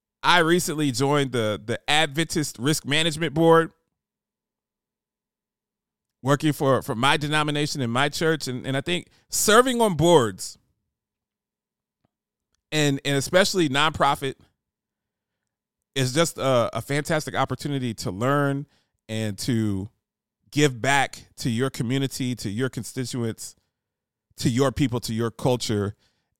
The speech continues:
And just salute to you, Rick. I'm just, I'm very proud of you. Um, I'm almost fighting back tears to, to know where we started from the first time I, I talked to Rick about getting into healthcare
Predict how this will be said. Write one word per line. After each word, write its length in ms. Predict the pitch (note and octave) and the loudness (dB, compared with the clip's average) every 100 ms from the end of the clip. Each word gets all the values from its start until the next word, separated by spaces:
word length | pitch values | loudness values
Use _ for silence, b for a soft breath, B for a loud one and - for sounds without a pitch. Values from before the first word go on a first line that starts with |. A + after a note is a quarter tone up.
| _ | _
And 200 | G2+ G#2+ | -6 -2
just 180 | C#3+ - | -2 0
salute 320 | F3+ G3 C#4+ | 0 4 2
to 100 | B3 | 2
you, 200 | G#3+ G#3 | 0 2
Rick. 240 | D3+ D3 - | 4 4 4
I'm 140 | C#3+ | 0
just, 180 | D3 C3+ D3 | 0 -2 -2
I'm 160 | C3+ | -2
very 260 | C#3+ G3+ F#3+ | 0 2 2
proud 420 | - F#3+ G3+ G3 | 2 6 6 6
of 120 | F3 | 2
you. 280 | F3+ F3 E3+ - _ _ _ - | -2 -2 -2 -8 _ _ _ -4
Um, 200 | C3 G#2+ | -2 -2
I'm 160 | B2+ | -2
almost 280 | E3+ F3 - | -2 -2 -2
fighting 280 | F3+ E3+ D3+ | 0 0 2
back 240 | C#3+ B2 | 0 -2
tears 640 | - E3+ D#3+ D#3 D3 - - _ _ _ _ - | -2 0 2 2 0 -6 -14 _ _ _ _ -4
to, 180 | D3 | -4
to 180 | - C#3+ | -2 -2
know 160 | A#2+ F3 | 2 4
where 120 | F3+ | 4
we 100 | E3+ | 2
started 380 | D#3+ E3 D#3+ C#3 | 0 2 0 0
from 140 | D3+ | -6
the 80 | G#2 | -6
first 260 | - C#3+ - | -4 -4 -2
time 200 | D3+ C3 | -4 -2
I, 200 | B2+ A2+ | -2 -2
I 100 | A2+ | -6
talked 280 | A2+ C3+ - | -6 -6 -6
to 80 | G#2+ | -8
Rick 180 | A2+ A#2 | -6 -4
about 420 | G2+ G#2+ - A#2 | -2 -2 -4 -4
getting 220 | C3+ C#3 | -2 -2
into 180 | B2 A#2+ | -2 -4
healthcare 600 | B2 A#2 - A2+ G#2+ | -2 -2 -4 -4 -2